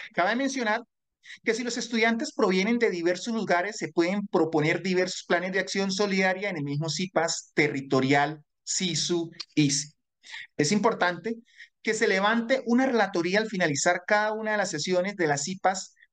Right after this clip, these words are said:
territorial sisu isi. Segunda sesión de la cipas territorial sisu isi. Durante esta sesión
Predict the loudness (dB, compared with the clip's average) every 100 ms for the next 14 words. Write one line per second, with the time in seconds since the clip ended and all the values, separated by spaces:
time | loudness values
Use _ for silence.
0 | -6 -4 -4 0 2 4 2 0 -8 -10
1 | -2 0 0 0 -4 -8 -18 _ _ -4
2 | -4 -4 -8 _ -2 0 4 4 4 2
3 | -2 0 2 4 4 2 0 -2 -2 0
4 | -2 0 -2 2 0 2 2 0 -6 -6
5 | -4 -2 -2 0 0 -2 -6 _ 0 2
6 | 2 -2 0 0 0 0 -2 -2